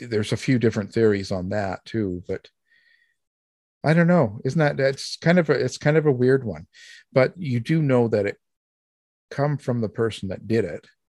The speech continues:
So how did it get there? And, and why would you jump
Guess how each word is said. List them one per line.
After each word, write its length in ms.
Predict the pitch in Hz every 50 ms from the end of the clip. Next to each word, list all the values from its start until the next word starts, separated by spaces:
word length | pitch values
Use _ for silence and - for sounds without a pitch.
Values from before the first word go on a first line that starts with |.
| _ _ _ _ _
So 580 | - - - 113 107 104 98 98 98 104 - -
how 240 | - - 113 110 110
did 140 | 107 104 -
it 120 | 98 -
get 240 | - 107 113 - -
there? 160 | - 95 90
And, 100 | 92 104
and 260 | 110 120 127 139 147
why 260 | 160 127 127 135 151 175
would 200 | 170 156 131 -
you 120 | 123 104
jump 420 | 101 104 123 120 123 113 101 -